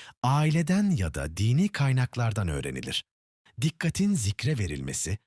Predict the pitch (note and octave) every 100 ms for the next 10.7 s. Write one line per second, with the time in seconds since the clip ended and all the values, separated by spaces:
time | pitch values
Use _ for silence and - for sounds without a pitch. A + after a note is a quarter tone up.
0 | _ - - C#3 D3 - G3+ F#3+ C3 A#2+
1 | B2 B2 F#2+ D2 C2 C#2+ F#2 E2 F#2+ D#2
2 | A#2+ C3 G3 G3 D3+ C3 - A2+ - G2+
3 | F2 F2 - G#2+ - G#2 A2 C#3 - -
4 | - D#2+ C#2 C#2 - C#2 A#1+ - _ _
5 | _ _ - C3 A#2+ F3 G#3 D3 D#3 D3+
6 | A#2 A#2+ B2 A#2+ D#3 G#2+ G#2 F#2 F2+ F2+
7 | - D#2 - G2+ G2+ - F2 - D2+ E2+
8 | G#2+ - _ _ - - A#2+ F#2+ D3+ F3+
9 | B2 G2+ A#2 - D3 - - F2 D#2 C#2
10 | E2 D#2 D2 B1+ C2+ B1